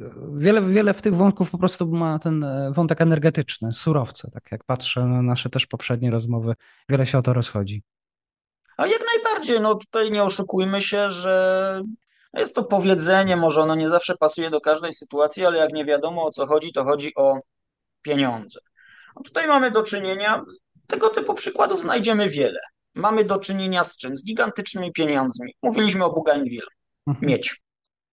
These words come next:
Speaker 2: W wielu regionach świata znajdziemy podobną sytuację, gdzie dostęp do kopalin, no chociażby o Kongo. W swoim cyklu programów pan robił audycję o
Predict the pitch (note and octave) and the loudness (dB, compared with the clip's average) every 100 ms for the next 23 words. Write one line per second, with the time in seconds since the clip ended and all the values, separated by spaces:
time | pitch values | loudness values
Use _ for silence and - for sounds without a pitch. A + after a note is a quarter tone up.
0 | _ _ - D3 A3 G#3 F#3+ E3 F3 E3 | _ _ -8 2 4 4 2 0 0 0
1 | - E3 E3 D#3+ D#3+ D#3 D#3+ D#3 D#3+ D#3 | 0 0 0 0 0 -2 -4 -2 2 2
2 | D3+ C#3+ C3+ - - C#3+ D3 D3+ - D#3 | 2 -2 -6 -8 -6 0 0 0 -4 -6
3 | C3+ C3 C#3+ C#3 C#3 C#3 - _ _ _ | -8 -6 -2 2 2 2 -2 _ _ _
4 | C#3 B2 E3+ - - C#3 C3 B2+ C#3 C3+ | -8 0 0 0 0 -2 -2 0 0 0
5 | D#3 - A2+ C3 - - G#4 - B3 G#3+ | -2 -2 -2 -2 -6 -8 -6 -2 0 0
6 | F3+ F#3 D#3+ - C#3 A#2+ A2+ - _ _ | 2 2 2 2 0 0 -4 -6 _ _
7 | _ - - - D3+ D3+ C#3+ C3 C#3+ D3+ | _ -8 -6 2 2 4 2 0 -2 -4
8 | C#3 C3+ B2+ C3+ C3 - C3 B2 A#2+ A#2+ | -2 0 2 0 0 -4 -4 -4 -4 -6
9 | B2 B2 - B2+ B2 | -6 -6 -2 2 2